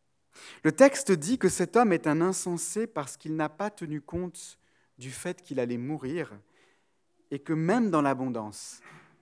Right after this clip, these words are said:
la vie d'un homme ne dépend pas de ce qu'il possède. Cet homme a cru qu'avec ses récoltes, il avait atteint son but dans la vie. Il a dû se dire quelque chose du genre, « Maintenant, ma vie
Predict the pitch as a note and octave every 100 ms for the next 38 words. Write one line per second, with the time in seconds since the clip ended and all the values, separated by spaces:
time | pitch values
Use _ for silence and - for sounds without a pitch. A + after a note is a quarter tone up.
0 | _ _ C3 C3 C3 F#3 D#3+ D#3 E3 E3+
1 | C3 G#2 A#2 B2+ C3+ C3 C#3 B2+ D3+ C3
2 | - - B2 G#2+ A#2 - A#2 G#2 - -
3 | - - - - - A3+ B3 D4+ B3 F#3+
4 | - F3+ F#3 - - C4+ D4+ D4+ - _
5 | - F#3 A3+ - - G#3+ F3+ - D#3 G3+
6 | - - - - _ _ _ _ _ _
7 | _ _ _ _ _ - E3 F3+ F3+ F#3+
8 | D#3 D#3 F#3 - D3+ A#2+ C#3 - - B2
9 | A2+ G2+ - - - _ _ _ _ _
10 | _ _ _ - - B3+ G3+ G#3 A3 C#4+
11 | A#3+ A#3+ C#4 A3+ A3 C#4 C#4+ G3+ G3+ A3+
12 | C4+ A#3+ F3+ C#3+ - - _ _ _ -
13 | E3+ A3 - G#3+ A#3+ E3+ D3+ C#3 D3+ B3